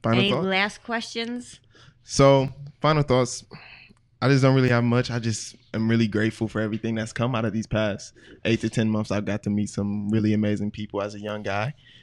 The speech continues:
Speaker 1: And I just know, like I said, I have a, I have a long time in this game. In twenty thirty, twenty forty, you guys are still gonna be seeing me at meetups. You guys are still gonna be seeing me everywhere. So that's all it is. I'm very grateful to meet who I've been meeting.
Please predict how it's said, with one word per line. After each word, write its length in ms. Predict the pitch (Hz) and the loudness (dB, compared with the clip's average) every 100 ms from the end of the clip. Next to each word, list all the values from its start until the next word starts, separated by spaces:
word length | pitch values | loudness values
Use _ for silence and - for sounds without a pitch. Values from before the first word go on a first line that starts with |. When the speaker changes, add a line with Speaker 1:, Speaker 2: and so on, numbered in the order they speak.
| - | -4
Speaker 1:
And 120 | 110 | 2
I 80 | 107 | 2
just 180 | 107 110 | 2 0
know, 220 | 110 110 | 0 2
like 280 | 110 113 113 | 0 0 -2
I 60 | 107 | -2
said, 200 | 127 117 | 2 2
I 60 | 110 | 2
have 360 | 110 107 - _ | 2 0 -4 _
a, 200 | 104 104 - | -2 -2 -2
I 60 | 113 | 2
have 120 | 127 | 2
a 40 | 117 | 2
long 260 | 117 117 | 0 0
time 240 | 117 110 110 | 0 -2 0
in 60 | |
this 100 | 110 | 0
game. 260 | 107 110 113 | 0 0 0
In 120 | 113 | 0
twenty 260 | - 117 107 | 2 2 2
thirty, 300 | 110 104 104 | 0 -2 -2
twenty 240 | - 104 | -6 -8
forty, 300 | - 104 101 | -4 -4 -2
you 100 | 107 | -4
guys 220 | 101 95 | -4 -4
are 60 | 98 | -8
still 220 | - 92 | -10 -8
gonna 180 | - - | -8 -10
be 120 | 95 | -12
seeing 360 | - 95 90 90 | -10 -8 -8 -10
me 100 | - - _ _ _ - | -16 -20 _ _ _ -4
at 120 | 104 | 0
meetups. 420 | 101 107 95 90 110 | 2 4 2 2 2
You 80 | |
guys 160 | 107 98 | 2 2
are 60 | 107 | 0
still 180 | - | 0
gonna 140 | 92 92 | 0 -2
be 100 | 98 | -4
seeing 300 | - 101 101 | -2 0 0
me 120 | 101 | 0
everywhere. 460 | 87 90 90 95 - _ _ _ - | -2 -2 -2 -4 -6 _ _ _ -16
So 360 | - 113 107 117 - _ - _ - | 2 4 4 0 -12 _ -20 _ -4
that's 160 | 117 120 | 0 4
all 160 | 117 | 4
it 100 | 113 | 4
is. 140 | 113 110 | 4 2
I'm 180 | 110 | 2
very 200 | 107 110 | 2 2
grateful 360 | 104 107 107 110 | 2 0 0 0
to 120 | 107 - | 0 4
meet 200 | 113 110 | 4 4
who 140 | 110 | 4
I've 140 | 104 98 | 2 0
been 160 | 104 | 0
meeting. 360 | 107 107 110 | 0 0 -2